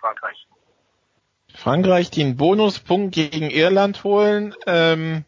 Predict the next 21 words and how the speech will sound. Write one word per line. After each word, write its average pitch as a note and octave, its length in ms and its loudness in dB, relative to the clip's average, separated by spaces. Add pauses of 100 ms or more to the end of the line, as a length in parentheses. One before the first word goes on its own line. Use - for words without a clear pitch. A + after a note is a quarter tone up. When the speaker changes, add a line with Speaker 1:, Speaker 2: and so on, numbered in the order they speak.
(140)
Speaker 2:
ja, C3+ 340 2 (440)
aber D#3+ 220 2
das E3 160 0
Spiel G#3 240 -8
verlieren F#3 380 -2
dreizehn D#3+ 480 0
fünfzehn, F#3+ 540 -6
Jonathan F3+ 360 0
Sexton F#3 760 -2
mit F3+ 360 -2
dem E3 440 4
Dropkick F3 760 0
in D#3+ 180 0
der D#3+ 200 4
dreiundachtzigsten D#3+ 760 -2
Minute, G3 480 2 (580)
ähm, E3 540 2
zum G3+ 320 -4
fünfzehn F3+ 560 -8
dreizehn F3 600 0
Sieg F3+ 400 -6